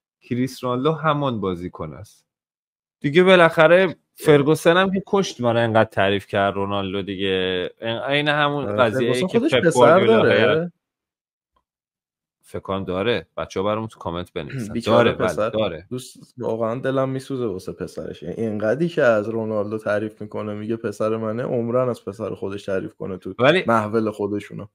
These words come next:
Speaker 1: گواردیولا هم ه-، همین کارو با مسی می‌کنه. دیگه لوس شده این کاراشون یه کمی.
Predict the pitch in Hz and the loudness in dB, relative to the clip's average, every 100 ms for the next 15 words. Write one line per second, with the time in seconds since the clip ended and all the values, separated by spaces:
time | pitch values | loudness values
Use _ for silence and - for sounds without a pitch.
0 | _ _ _ - 180 180 165 175 175 180 | _ _ _ 2 6 6 4 0 0 -2
1 | 208 208 190 160 165 175 170 170 170 170 | -2 -4 -4 -4 -4 -2 -2 -2 0 0
2 | 151 135 127 - 156 123 117 110 107 107 | -2 -4 -8 -10 -10 -8 -6 -6 -8 -8
3 | 117 147 143 120 - 76 69 80 82 82 | -6 -4 -4 -6 -10 -10 -10 -12 -12 -10
4 | 80 78 - 85 80 - | -10 -12 -16 -18 -16 -16